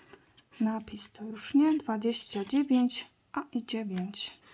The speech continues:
Pod trzydzieści pięć, dwadzieścia złotych nawet. No to fajnie.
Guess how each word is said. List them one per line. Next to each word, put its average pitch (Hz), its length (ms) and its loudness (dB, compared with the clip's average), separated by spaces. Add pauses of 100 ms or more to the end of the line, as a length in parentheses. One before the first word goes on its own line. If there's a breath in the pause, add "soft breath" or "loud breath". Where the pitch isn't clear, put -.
Pod 294 200 0
trzydzieści 214 480 -4
pięć, 269 340 2
dwadzieścia 208 600 -4
złotych 226 440 -6
nawet. 196 480 -8 (960 loud breath)
No 277 140 4
to 220 120 -6
fajnie. 208 600 2